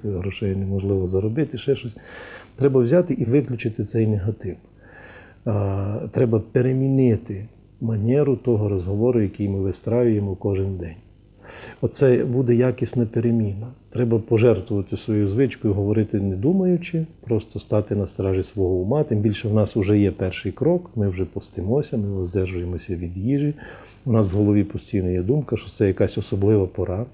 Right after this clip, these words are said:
треба трошечки здержатися від того, до чого ми звикли. І тому во всіх аспектах і проявах нашого в житті треба собою жертвувати ради Христа і треба <clears throat> міняти.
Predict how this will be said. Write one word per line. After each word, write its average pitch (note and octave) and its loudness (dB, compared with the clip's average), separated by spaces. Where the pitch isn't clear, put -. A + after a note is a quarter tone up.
треба G2 0
трошечки G2+ -2
здержатися F#2 -2
від F#2+ -4
того, G2+ 2
до G2 0
чого G#2 -4
ми G#2 0
звикли. A#2+ -2
І C3+ 0
тому C3+ 2
во A#2 6
всіх A2 0
аспектах G2 -4
і - -6
проявах C3 2
нашого B2+ -4
в A2 -2
житті A2+ -2
треба B2+ 2
собою A2+ 4
жертвувати A2 2
ради A#2 -2
Христа D3 -4
і A#2 0
треба B2+ 2
<clears throat> - -10
міняти. A#2+ 4